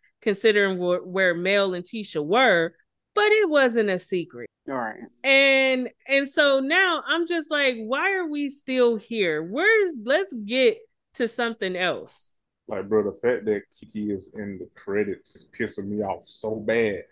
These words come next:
Speaker 3: She don't,
Speaker 1: Because
Speaker 3: wh-, why? Why?
Speaker 1: If, and, and that's my other part. If Kiki is gonna be a part of the show, why aren't we seeing Kiki independent of the, of Tisha and the other women?
Speaker 3: Hello,
Speaker 1: Like, if
Speaker 3: come
Speaker 1: she
Speaker 3: on,
Speaker 1: part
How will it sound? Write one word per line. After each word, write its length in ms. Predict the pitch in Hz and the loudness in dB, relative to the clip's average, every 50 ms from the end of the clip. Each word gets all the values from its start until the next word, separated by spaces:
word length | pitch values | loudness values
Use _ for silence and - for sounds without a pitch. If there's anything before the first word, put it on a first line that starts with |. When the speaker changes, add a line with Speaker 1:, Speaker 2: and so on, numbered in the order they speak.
| _ - | _ -20
Speaker 3:
She 140 | 98 95 - - | -20 -20 -6 -2
don't, 400 | 113 117 120 123 - - - 202 | 2 2 4 2 2 -2 -2 0
Speaker 1:
Because 360 | 247 294 285 - 294 240 107 | 2 2 2 0 -4 -6 -2
Speaker 3:
wh-, 280 | 113 123 - - - - _ _ _ | -2 -2 -2 -2 -6 -14 _ _ _
why? 680 | 104 104 127 160 196 202 196 185 165 135 113 92 - _ _ _ _ _ | -2 2 4 6 6 6 6 6 6 4 2 -2 -8 _ _ _ _ _
Why? 440 | - 254 277 - 233 208 156 - - - _ 214 - - | 4 4 4 4 4 2 0 -2 -4 -12 _ -20 -2 0
Speaker 1:
If, 200 | 277 269 269 262 - _ _ _ _ _ _ - | 2 2 2 -2 -8 _ _ _ _ _ _ 0
and, 200 | 262 240 190 247 | 0 0 2 -2
and 220 | - - 247 247 | 0 2 2 4
that's 240 | 269 302 359 370 - | 4 2 2 2 0
my 280 | 330 269 247 202 160 214 | 0 0 0 2 0 0
other 180 | 208 190 190 | -2 -2 -4
part. 440 | 190 - 190 170 165 160 156 143 - _ _ | -6 -4 -2 0 0 0 -2 -4 -8 _ _
If 180 | 220 214 208 214 | 0 0 0 -2
Kiki 440 | - - 330 359 359 349 349 339 320 | -4 -4 -2 -2 -2 -4 -4 -4 -4
is 120 | 302 262 | -4 -4
gonna 240 | 233 240 240 233 233 | -4 -4 -4 -4 -4
be 200 | 220 226 226 220 | -4 -2 0 -2
a 60 | 208 | -2
part 300 | 214 226 226 214 214 196 | 0 0 0 2 2 0
of 60 | 190 | -2
the 80 | 180 180 | -6 -8
show, 500 | - - 214 196 185 165 160 165 170 - _ _ _ _ _ | -6 -4 -2 -2 0 0 -2 -2 -4 -10 _ _ _ _ _
why 400 | 190 180 196 226 254 302 349 359 | -4 0 2 2 4 4 2 2
aren't 240 | 349 339 311 262 | 0 0 -2 -4
we 160 | 262 277 285 269 | -4 -6 -4 -4
seeing 420 | - - 277 262 262 254 247 240 | -4 -2 0 2 2 2 0 -2
Kiki 500 | 233 - 277 262 240 - - 247 233 202 160 | -4 -4 -6 -6 -6 -6 -6 -6 -4 -2 -2
independent 640 | 214 220 208 214 214 - 233 226 220 214 190 - | -2 0 0 0 -2 0 0 0 2 0 0 0
of 240 | 185 190 180 175 170 | -2 -2 -2 -2 0
the, 340 | 180 175 175 170 170 160 - - - | 0 2 2 2 0 -4 -6 -10 -8
of 420 | 170 190 185 180 180 170 160 160 - | -4 0 0 0 0 -2 -6 -10 -14
Tisha 640 | - - 254 240 226 - - 214 196 185 180 175 - | -8 -6 -4 -4 -4 -2 0 2 2 4 4 2 2
and 300 | 175 190 180 180 180 175 | 0 0 0 0 -2 -2
the 100 | 170 - - | -2 0 0
other 260 | 185 185 175 175 170 | 0 0 0 -2 -2
women? 440 | 160 175 175 160 139 127 120 107 - _ _ _ - | -2 -2 -4 -4 -4 -8 -10 -12 -16 _ _ _ -4
Speaker 3:
Hello, 160 | 123 123 123 123 | -2 0 2 4
Speaker 1:
Like, 200 | - - 190 196 | 4 4 2 2
if 60 | 123 | 2
Speaker 3:
come 80 | 120 110 | 2 4
Speaker 1:
she 140 | 349 392 403 | 4 4 2
Speaker 3:
on, 60 | - | 4
Speaker 1:
part 120 | 415 403 | 2 4